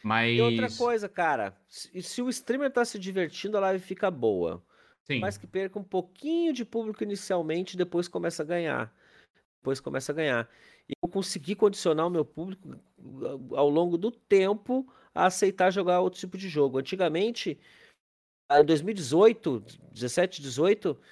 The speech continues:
Speaker 2: eu era obrigado a jogar Dead by Daylight todo dia no meu cana-, no, no, no, na live. E isso
Speaker 1: Eu
Speaker 2: me
Speaker 1: lembro.
Speaker 2: cansou, isso,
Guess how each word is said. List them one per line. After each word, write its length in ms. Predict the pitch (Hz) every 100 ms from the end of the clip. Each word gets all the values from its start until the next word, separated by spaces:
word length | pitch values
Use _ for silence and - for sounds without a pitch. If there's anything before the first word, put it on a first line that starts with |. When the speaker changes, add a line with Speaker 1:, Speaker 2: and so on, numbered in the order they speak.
| - _
Speaker 2:
eu 100 | 160
era 80 | 180
obrigado 420 | 196 240 208 240
a 40 |
jogar 220 | 233 208 208
Dead 140 | 214
by 140 | 202 202
Daylight 300 | 190 196 -
todo 240 | 220 240
dia 200 | 151 160 139
no 60 |
meu 120 | 120
cana-, 280 | 110 107 98 101
no, 160 | 101
no, 240 | 107 104 107
no, 200 | 110 92
na 180 | 107 110
live. 320 | 107 104 113
E 160 | - 196
isso 240 | 262 - 110
Speaker 1:
Eu 80 |
Speaker 2:
me 60 | 104
Speaker 1:
lembro. 180 | 101 98
Speaker 2:
cansou, 300 | 101 - 226
isso, 300 | 226 214 -